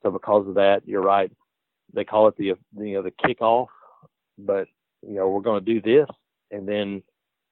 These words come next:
we're still gonna have a long time before the first football game. So it's not really a kickoff, and we got a while before the first practice.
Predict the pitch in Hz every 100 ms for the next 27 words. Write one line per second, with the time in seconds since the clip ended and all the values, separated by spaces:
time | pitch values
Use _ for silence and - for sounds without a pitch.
0 | _ 117 107 - 110 107 101 104 92 95
1 | 107 104 - 113 110 95 101 90 - 98
2 | - 104 87 87 87 85 78 - 92 95
3 | - 98 98 107 113 98 95 - 110 104
4 | 98 - 98 98 104 - 104 113 98 113
5 | 117 110 127 123 143 - 143 190 - -